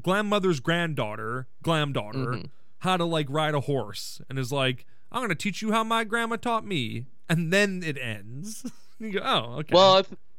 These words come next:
Speaker 2: I think they're trying to set up a sequel <laughs> or
Speaker 1: A threequel.
Speaker 2: something. Yeah, I think there's gonna be a threequel, but, uh, that scene is so weird. Like, they should have started the credits during the montage of the wedding and just ended it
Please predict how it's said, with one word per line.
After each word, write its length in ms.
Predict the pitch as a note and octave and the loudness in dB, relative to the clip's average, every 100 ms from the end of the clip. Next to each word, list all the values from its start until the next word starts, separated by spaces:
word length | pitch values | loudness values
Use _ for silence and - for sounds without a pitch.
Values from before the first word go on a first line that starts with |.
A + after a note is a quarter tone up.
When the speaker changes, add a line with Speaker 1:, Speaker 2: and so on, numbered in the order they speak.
| - - - - | -12 -12 -12 0
Speaker 2:
I 80 | G3+ | 2
think 240 | A#3 D4+ | 4 2
they're 100 | D4+ | 0
trying 280 | B3 G#3 F#3+ | 2 4 6
to 100 | F#3+ | 4
set 240 | - F3 | 4 6
up 160 | F3 E3+ | 6 6
a 420 | F3 D#3+ D#3 D3 | 4 4 2 -2
sequel 640 | C#3+ D#3+ D#3+ F3 E3+ E3+ - - | -4 -4 -4 0 2 0 -2 -10
<laughs> 100 | - | -6
or 120 | G3 | -2
Speaker 1:
A 20 | |
threequel. 320 | D3 D#3 A#3+ - F3+ | 2 6 6 6 4
Speaker 2:
something. 260 | G#3 C3+ A#2 - - - - - - - | 4 4 -2 -8 -12 -12 -12 -12 -12 -6
Yeah, 300 | D3+ E3+ D3 | 2 6 6
I 60 | C#3+ | 4
think 240 | A3 F#3+ | 2 2
there's 180 | G3 E3+ | 0 0
gonna 180 | F3 D#3+ | -2 0
be 140 | D#3+ | 0
a 60 | D3+ | 2
threequel, 500 | F3 D3+ D#3 C#3+ C3+ - - - | 0 2 4 4 2 -6 -12 0
but, 300 | E3+ D#3 - | 4 4 2
uh, 420 | E3 D#3+ D#3 D#3 D#3 | 4 6 8 6 4
that 240 | E3+ F3+ - | 4 4 4
scene 240 | F#3 E3+ | 0 0
is 140 | D3 C3+ | 0 -2
so 260 | - F3+ C#3+ | 2 4 4
weird. 440 | B2+ B2+ B2 B2+ | 2 -2 -2 -2
Like, 160 | D3 - | -2 2
they 120 | D#3+ | 2
should 260 | - A#3+ | 4 4
have 80 | A#3+ | 4
started 340 | - G#3+ G3 F#3 | 2 2 4 0
the 80 | F3 | 0
credits 400 | E3+ D#3 D3+ - | 2 2 0 0
during 280 | D#3 D3 | 0 2
the 60 | C#3+ | 2
montage 540 | C#3 C3+ C#3 C#3+ C3+ | 2 2 2 2 2
of 120 | C3 B2 | 0 -2
the 60 | |
wedding 420 | C3 B2 A#2+ B2 A#2+ | 0 0 0 -2 -2
and 180 | C3 | -2
just 240 | C#3 C#3+ - | 2 0 0
ended 320 | B2 A2+ A2 G#2+ | -4 -2 -2 -2
it 140 | A2+ | -4